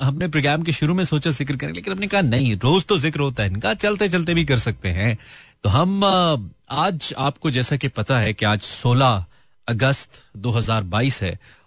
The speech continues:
और आज से तकरीबन, अ, almost पच्चीस साल बन जाते हैं गालिबन।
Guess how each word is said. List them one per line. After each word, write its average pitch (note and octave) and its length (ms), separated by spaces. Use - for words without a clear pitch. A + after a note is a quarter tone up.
और C3 260
आज D#3+ 200
से F#3 240
तकरीबन, E3+ 920
अ, F3 1080
almost C3+ 260
पच्चीस C3 340
साल E3 180
बन F#2+ 160
जाते C3 280
हैं F2 80
गालिबन। E2+ 440